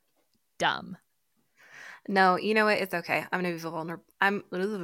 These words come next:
Speaker 2: I'm gonna be vulnerable.
Speaker 1: I'll share something too. I thought until about four years ago that hamster had a P in it.
Speaker 2: <laughs> I think you've already shared
Speaker 1: Oh.
Speaker 2: that.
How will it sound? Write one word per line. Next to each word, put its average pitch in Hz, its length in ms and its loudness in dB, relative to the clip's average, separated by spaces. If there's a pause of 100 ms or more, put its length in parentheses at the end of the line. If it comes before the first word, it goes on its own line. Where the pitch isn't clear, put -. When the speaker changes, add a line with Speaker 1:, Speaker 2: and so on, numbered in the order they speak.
(840)
Speaker 2:
I'm 185 160 -4
gonna 185 180 -4
be 190 120 -4
vulnerable. 156 720 -6
Speaker 1:
I'll 240 140 8
share 262 240 -2
something 233 360 -6
too. - 220 -8 (100)
I 220 160 4
thought 254 400 2
until 220 440 -2
about 196 380 -2
four 208 180 -2
years 196 220 -2
ago 202 260 -2
that 202 180 -2
hamster 185 480 -6
had 180 160 -6
a - 60 -4
P 175 260 -4
in 180 140 -6
it. - 180 -10 (1600)
Speaker 2:
<laughs> - 160 -4
I - 80 12
think - 500 8
you've 370 140 6 (220)
already 349 360 12
shared 196 460 8
Speaker 1:
Oh. 208 160 0 (120)
Speaker 2:
that. - 680 -4